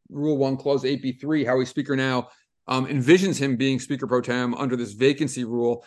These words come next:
until either a speaker's elected or a speaker pro tem is elected. So it's clearly within the purview of, of holding these elections would be to have an empowerment of him.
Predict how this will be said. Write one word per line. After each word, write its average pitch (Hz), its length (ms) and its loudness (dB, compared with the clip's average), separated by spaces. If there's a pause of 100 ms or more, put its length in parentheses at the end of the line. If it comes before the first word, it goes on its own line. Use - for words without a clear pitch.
until 160 380 2
either 135 220 2
a 117 40 -4
speaker's 190 600 -6
elected 185 380 0 (120)
or 175 280 4
a 143 40 -2
speaker 143 320 -4
pro 127 180 -2
tem 135 240 -2
is 107 120 -6
elected. 98 400 -12
So 113 260 -2 (240)
it's - 120 -14
clearly 165 320 4
within 139 260 4
the 127 80 0
purview 123 460 0
of, 107 200 -2
of 110 140 -8
holding 131 320 0
these 120 120 0
elections 117 440 -4
would 117 100 -6
be 120 120 -6
to 107 60 -8
have 113 360 -8 (220)
an 120 120 -4
empowerment 120 380 -6
of - 60 -18
him. 123 200 -4